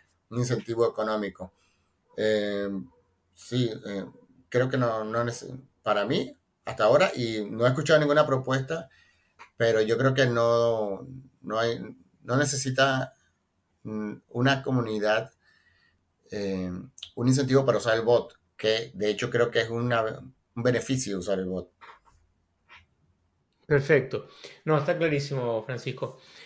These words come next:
Speaker 2: Y, a ver, ¿podrías explicarle un poco a la audiencia brevemente cómo funciona el bot? Porque hablamos de,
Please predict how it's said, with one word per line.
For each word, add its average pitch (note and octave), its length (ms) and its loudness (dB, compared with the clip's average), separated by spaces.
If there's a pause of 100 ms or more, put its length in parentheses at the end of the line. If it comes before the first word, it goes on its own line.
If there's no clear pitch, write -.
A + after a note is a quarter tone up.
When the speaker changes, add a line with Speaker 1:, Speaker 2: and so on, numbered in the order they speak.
(140)
Speaker 2:
Y, G#3 360 2
a - 100 6
ver, G3 280 2
¿podrías C4+ 320 8
explicarle G#3+ 420 6
un G3+ 80 4
poco G#3 160 8
a E3+ 40 10
la D#3 60 10
audiencia E3+ 520 8
brevemente E3+ 840 8
cómo A3+ 200 8
funciona D3+ 400 2
el C3 80 8
bot? F#3+ 200 8
Porque D3+ 160 0
hablamos F#3+ 300 6
de, D3 320 6